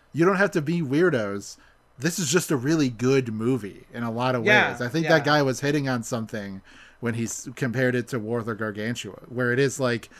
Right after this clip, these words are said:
Speaker 1: the lighthearted version of that in a lot of ways. So
Speaker 2: Yeah, yeah.
Speaker 1: I feel like if you, if you like that movie, uh,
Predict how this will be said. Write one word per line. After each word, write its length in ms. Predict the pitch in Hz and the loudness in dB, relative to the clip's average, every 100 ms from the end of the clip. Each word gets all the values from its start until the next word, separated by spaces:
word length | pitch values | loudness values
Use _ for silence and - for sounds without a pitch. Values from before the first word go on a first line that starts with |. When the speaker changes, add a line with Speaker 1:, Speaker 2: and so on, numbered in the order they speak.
| - - - | -20 -18 -2
Speaker 1:
the 120 | 131 | 0
lighthearted 720 | 117 123 127 117 127 123 120 | 2 2 2 2 0 0 -2
version 420 | 107 113 120 117 107 | -2 -4 -2 -2 -4
of 160 | 95 | -4
that 320 | 101 90 92 - _ - _ _ - | -2 -2 -4 -8 _ -20 _ _ -6
in 120 | 113 | -4
a 100 | 110 | -2
lot 220 | 110 117 | -2 -2
of 80 | 117 | 0
ways. 580 | 156 120 92 - - - _ - - | 0 0 -4 -14 -18 -20 _ -20 -8
So 240 | - 127 | -2 2
Speaker 2:
Yeah, 280 | 196 285 330 - _ _ | 4 4 2 -6 _ _
yeah. 260 | 202 233 - - - - - - | -4 -2 -4 -10 -14 -18 -20 -8
Speaker 1:
I 120 | 127 | -6
feel 180 | - 160 | 0 2
like 160 | 156 147 | 2 0
if 140 | 135 | -2
you, 100 | 156 | -2
if 140 | 123 | -2
you 100 | 135 | -4
like 380 | 113 120 156 127 | -2 0 0 0
that 280 | 117 143 135 | 2 2 2
movie, 540 | 131 151 107 92 101 - - _ _ _ _ - | 0 0 -2 -6 -10 -14 -20 _ _ _ _ -4
uh, 400 | 110 104 104 | -2 -2 -2